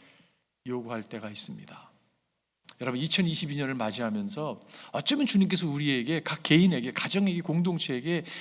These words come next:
이렇게 말씀할지 모르겠어요. "너 이제부터 진짜가 될 수 있겠니? 너 이제부터 믿음의 걸음을 거둘 수 있겠니? 아니, 믿음의 한 발짝, 믿음의 걸음을 걸어야 되지 않겠니?"라고 말씀할지 모르겠어요.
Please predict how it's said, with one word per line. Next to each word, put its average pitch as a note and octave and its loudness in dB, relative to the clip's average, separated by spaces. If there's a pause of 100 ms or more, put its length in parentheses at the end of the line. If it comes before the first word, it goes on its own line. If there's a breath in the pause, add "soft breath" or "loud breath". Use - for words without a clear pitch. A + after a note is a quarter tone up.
이렇게 G3 4
말씀할지 E3+ 6
모르겠어요. A#2 -4 (300 loud breath)
"너 G3+ 10
이제부터 G3+ 6 (240 loud breath)
진짜가 A#3+ 10
될 G3 8
수 G#3 4
있겠니? G3+ 6 (720 soft breath)
너 G3+ 8
이제부터 G#3 6
믿음의 A3 4
걸음을 G#3 6
거둘 F#3+ 2
수 G#3 -4
있겠니? A3+ 4
아니, A3 8 (220 loud breath)
믿음의 B3 8
한 C#4+ 4
발짝, A#3+ 6
믿음의 G#3+ 6
걸음을 F#3+ 4 (520 loud breath)
걸어야 C4 8
되지 A3+ 4
않겠니?"라고 D#3+ 0
말씀할지 B2+ -2
모르겠어요. B2+ -8